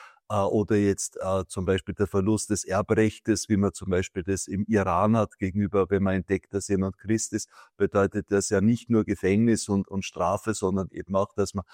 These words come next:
alles seiner Ehren und seiner Besitzungen verlustig wird und vieles mehr. Das haben wir bei uns nicht.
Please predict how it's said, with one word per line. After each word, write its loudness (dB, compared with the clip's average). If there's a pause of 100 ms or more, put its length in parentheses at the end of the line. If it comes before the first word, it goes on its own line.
(160)
alles 2
seiner 2
Ehren 4
und 2
seiner 0
Besitzungen -2
verlustig -2
wird 0
und -2
vieles -2
mehr. -4 (280)
Das 2
haben 0
wir 4
bei -2
uns 0
nicht. -2